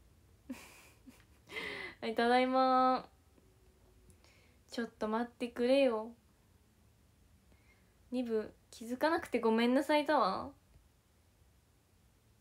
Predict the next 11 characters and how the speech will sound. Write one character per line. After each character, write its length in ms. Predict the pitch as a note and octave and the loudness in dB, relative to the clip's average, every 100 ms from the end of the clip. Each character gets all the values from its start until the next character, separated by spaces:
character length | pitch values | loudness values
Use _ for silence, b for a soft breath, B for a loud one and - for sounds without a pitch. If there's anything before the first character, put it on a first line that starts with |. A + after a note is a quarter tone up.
| _ _ _ _ _ _ _ _ _ _ _ _ _ - _ _ _ _ _ _ _ _ _ _ | _ _ _ _ _ _ _ _ _ _ _ _ _ -20 _ _ _ _ _ _ _ _ _ _
ー？ 760 | - - _ _ - - - - | -20 -20 _ _ -20 -20 -14 -4
コ 80 | C4+ | -2
レ 80 | |
ク 60 | E4+ | 0
シ 120 | - | 0
ョ 40 | A#3+ | 0
ン 40 | |
が 80 | G#3 | 0
充 200 | G#3 A3 | -4 -8
実。 420 | G#3+ - - | -8 -8 -8
<laughs> 80 | - | -8